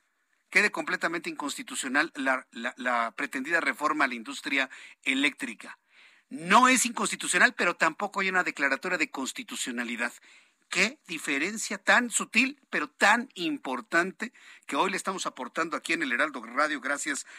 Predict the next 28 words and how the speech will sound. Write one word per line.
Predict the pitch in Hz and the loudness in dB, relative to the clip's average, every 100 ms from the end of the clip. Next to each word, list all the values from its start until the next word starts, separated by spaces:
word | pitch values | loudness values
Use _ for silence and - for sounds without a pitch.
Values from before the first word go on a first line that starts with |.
| - _ _ _ - | -20 _ _ _ 0
a | 135 | 0
nuestros, | 131 147 - 151 139 131 - - _ _ _ _ _ - | 2 -2 -4 -6 -2 0 -2 -4 _ _ _ _ _ -20
gracias | 131 151 160 147 | -2 0 0 -4
a | 135 | -4
nuestros | 143 147 147 135 - - - - | -2 -4 -4 -4 -6 -10 -18 -6
invitados | 165 156 147 - 160 160 | 0 0 0 4 6 6
que | - | 0
le | 139 | -4
presento | 123 123 - 143 139 147 - | -4 -4 -4 -4 -2 -6 -6
el | 131 113 | -8 -8
día | 123 135 123 117 110 | -4 -2 -2 -4 -6
de | 123 123 | -6 -6
hoy. | 120 101 92 - - - - - | -6 -8 -8 -16 -16 -12 -12 -12
Bien, | - 202 | 0 0
en | 220 | 2
estos | 247 262 | 0 0
momentos, | 247 214 208 175 220 - - | -2 -2 -2 -2 -4 -4 -4
el | 151 | 0
Partido | 156 147 - 202 190 190 | 2 2 0 -2 0 0
del | 160 147 | 2 0
Movimiento | 139 135 165 175 | 2 2 0 2
de | 165 | 2
Regeneración | 139 135 127 120 117 165 | 2 2 2 0 0 0
Nacional | 165 151 - 123 131 143 185 - - - - | 0 0 0 2 4 4 2 -6 -20 -20 -16
está | - - 185 | -8 0 2
subiendo | - 165 165 170 156 170 170 - _ _ _ _ _ _ - - | 2 0 0 0 0 0 0 -2 _ _ _ _ _ _ -20 -8
un, | 160 175 180 170 | -2 0 0 0
eh, | 156 131 117 | 0 0 -2